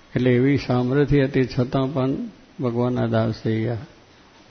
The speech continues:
માર ખાધા બધું તો પણ. એવી રીતે ગોપાળન સ્વામી આખા ગ્રહને ફેરવી નાખે, એટલી શક્તિ હતી. ગ-, અહીં ગ્રહણ થવાનું હતું, નહીં જ થવાનું, કહી જાઓ, તે ના થયું.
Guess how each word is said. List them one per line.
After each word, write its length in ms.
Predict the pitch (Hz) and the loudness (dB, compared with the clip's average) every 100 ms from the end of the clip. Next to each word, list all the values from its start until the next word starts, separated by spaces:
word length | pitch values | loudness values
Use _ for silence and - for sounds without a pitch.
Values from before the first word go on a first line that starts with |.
| - 139 | -10 -4
માર 320 | 120 127 139 | 0 2 2
ખાધા 340 | 139 127 120 | 2 2 2
બધું 360 | 117 113 117 117 | 0 0 0 0
તો 160 | 120 | -2
પણ. 200 | 113 110 120 135 - - - - - - - - 143 | -2 -4 -8 -12 -16 -18 -18 -16 -18 -20 -16 -6 -2
એવી 180 | 123 120 | 0 0
રીતે 260 | 117 123 120 202 - - - - - | 0 -4 -6 -10 -18 -20 -20 -20 -4
ગોપાળન 400 | 131 131 131 131 | -2 0 0 0
સ્વામી 400 | - 123 127 127 | 0 0 2 2
આખા 300 | 120 113 131 | -2 0 -2
ગ્રહને 500 | 117 123 120 135 139 | 2 2 4 4 4
ફેરવી 340 | 131 123 117 | 4 2 2
નાખે, 280 | 110 110 113 | 0 -2 -2
એટલી 360 | 117 - 135 131 | -4 -2 0 0
શક્તિ 380 | 120 113 123 | -2 -4 -2
હતી. 340 | 110 113 117 120 - 220 | -2 -2 -4 -6 -12 -4
ગ-, 40 | 123 | 0
અહીં 340 | - 135 127 | 0 0 0
ગ્રહણ 360 | 123 120 139 143 | 2 2 2 2
થવાનું 400 | 131 127 127 120 | 2 0 0 -2
હતું, 300 | 117 117 113 - - - - - | -2 -4 -6 -16 -20 -20 -14 -2
નહીં 160 | 127 | 0
જ 100 | 135 | 0
થવાનું, 420 | - 117 113 110 107 | 2 0 0 -2 -4
કહી 160 | 110 | -4
જાઓ, 180 | 113 110 120 - - - - - - - - | -2 -4 -6 -14 -20 -20 -20 -20 -20 -20 -6
તે 80 | 127 | -2
ના 240 | 123 139 | 2 2
થયું. 420 | 143 135 113 107 | 2 0 0 -2